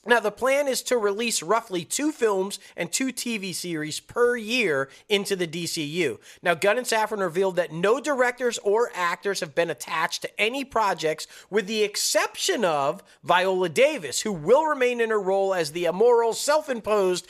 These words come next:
superintendent of the D C Universe, Amanda Waller. Now, you guys know she originated the role in twenty, uh, sixteen Suicide Squad. Safran and Gunn left the door open, however, for Gal Gadot, Jason Momoa,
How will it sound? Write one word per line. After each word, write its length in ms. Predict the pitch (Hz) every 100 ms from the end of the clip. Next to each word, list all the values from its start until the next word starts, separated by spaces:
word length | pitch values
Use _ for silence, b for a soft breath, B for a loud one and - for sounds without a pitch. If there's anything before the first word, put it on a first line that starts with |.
| B
superintendent 880 | - - 392 381 339 285 254 233 214
of 140 | 214 185
the 80 | 185
D 200 | 233 233
C 220 | 233 220
Universe, 640 | 208 202 156 151 143 - -
Amanda 460 | 190 165 147 147
Waller. 500 | 160 180 180 170 117 - B -
Now, 100 | 180
you 140 | 208
guys 260 | 214 214 175
know 140 | 185
she 180 | - 185
originated 640 | 165 170 175 170 165 160
the 80 | 151
role 240 | 160 165
in 80 | 143
twenty, 440 | - 170 160 156
uh, 220 | 147 156 139
sixteen 480 | - - 185 170
Suicide 580 | 135 233 208 - 160 139
Squad. 420 | - 135 123 131 - B B
Safran 460 | 226 214 220 220
and 140 | 196 165
Gunn 320 | 202 185 147
left 240 | 214 -
the 100 | 202
door 340 | 165 202 196 -
open, 420 | 254 480 494 453
however, 680 | 202 196 185 160 156 170 208 B B
for 180 | 214 180
Gal 340 | 147 226 285
Gadot, 540 | 339 254 208 226 -
Jason 400 | 143 190 226 277
Momoa, 480 | 277 277 202 180 196